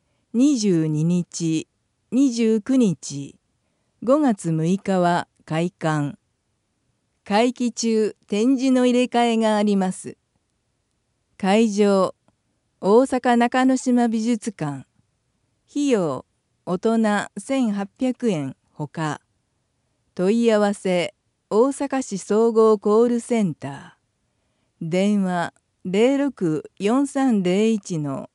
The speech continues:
七二八五。ファックス、零六六三七三の三三零二。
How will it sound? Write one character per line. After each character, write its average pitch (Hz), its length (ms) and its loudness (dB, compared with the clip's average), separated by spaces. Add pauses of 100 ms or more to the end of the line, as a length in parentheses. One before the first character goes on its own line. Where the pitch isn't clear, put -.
七 233 380 0
二 240 260 0
八 147 320 -8
五。 156 380 -4 (720)
フ 262 60 -4
ァ 277 60 -2
ッ - 40 -8 (100)
ク 202 120 -4
ス、 151 420 -6 (300)
零 226 340 2
六 165 560 -4
六 202 320 -4
三 254 300 -2
七 226 260 0
三 220 380 -2
の 147 340 -8
三 214 320 -4
三 202 380 -2
零 165 360 -4
二。 156 360 -8